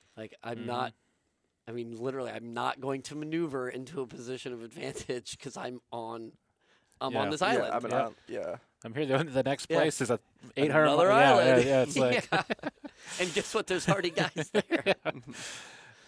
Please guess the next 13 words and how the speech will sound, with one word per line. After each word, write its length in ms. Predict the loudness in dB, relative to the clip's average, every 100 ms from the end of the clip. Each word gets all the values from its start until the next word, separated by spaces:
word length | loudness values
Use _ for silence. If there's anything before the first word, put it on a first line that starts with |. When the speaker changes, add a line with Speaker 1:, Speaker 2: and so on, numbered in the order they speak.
| -20
Speaker 2:
So 440 | -8 -2 0 -2 -6 _
Speaker 1:
So 240 | -8 -6 0
are 200 | 2 4
we 260 | 2 -2 -4
doing 360 | -4 -2 -2
surfaces 560 | -2 -4 -4 -8 -10 -8
and 120 | -6
gaps 300 | -6 -8 -10
anymore, 440 | -10 -10 -10 -10 -8
or 120 | -8
are 60 | -10
we 160 | -12
just, 520 | -14 -12 -12 -14 -20